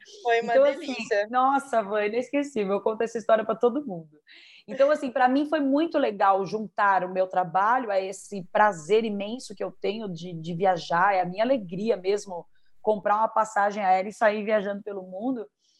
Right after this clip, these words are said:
Speaker 2: Então, assim, é, eu sempre tive muito carinho do, dos, dos meus contratantes, não só dos contratantes, mas dos alunos, sabe? De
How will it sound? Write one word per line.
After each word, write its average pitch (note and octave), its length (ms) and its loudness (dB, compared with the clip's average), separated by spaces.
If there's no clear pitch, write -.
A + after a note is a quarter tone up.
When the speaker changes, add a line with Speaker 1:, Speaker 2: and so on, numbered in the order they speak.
Speaker 2:
Então, A3 180 4
assim, B3 440 0
é, G#3+ 420 2
eu A3 160 2
sempre C#4 360 -2
tive C4 240 -2
muito C#4 580 0
carinho G3+ 480 -2
do, F3 300 -14
dos, F#3 420 -8
dos F3 540 -8
meus F#3+ 160 -10
contratantes, F#3+ 1000 -6
não C#4+ 140 0
só D#4+ 160 6
dos C4+ 140 -4
contratantes, B3 640 0
mas A#3 220 4
dos G#3 160 -2
alunos, A3 640 0
sabe? G#3+ 320 4
De G3+ 360 -6